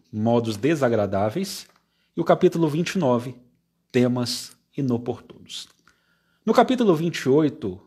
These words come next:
bom dia pra Maria Moreira,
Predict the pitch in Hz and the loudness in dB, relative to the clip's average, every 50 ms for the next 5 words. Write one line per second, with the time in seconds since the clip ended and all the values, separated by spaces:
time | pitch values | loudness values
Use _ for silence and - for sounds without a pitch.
0 | _ _ _ _ _ _ _ _ _ - 120 120 117 117 107 107 127 147 143 131 | _ _ _ _ _ _ _ _ _ -4 -2 0 0 0 0 2 2 4 4 4
1 | 120 113 - - 131 117 113 110 110 107 101 101 110 120 117 107 107 120 139 139 | 4 2 0 0 0 2 4 4 4 2 0 0 0 0 0 0 2 0 0 0
2 | 127 117 113 110 107 101 98 117 131 143 139 135 117 107 92 87 87 - | 0 0 0 0 0 0 2 2 2 2 2 0 0 -2 -4 -6 -8 -16